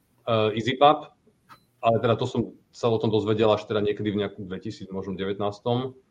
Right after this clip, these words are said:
kde vlastne on hlavne dával nejaké svoje novinky, že čo mal a tam nejaké diskusie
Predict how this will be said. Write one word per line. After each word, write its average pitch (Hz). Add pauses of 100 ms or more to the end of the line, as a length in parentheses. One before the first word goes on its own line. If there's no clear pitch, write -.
(120)
kde 110
vlastne 110
on 104
hlavne 101 (120)
dával 101
nejaké 104
svoje 113
novinky, 101
že 101
čo 107
mal 98
a 87
tam 98
nejaké 98
diskusie 101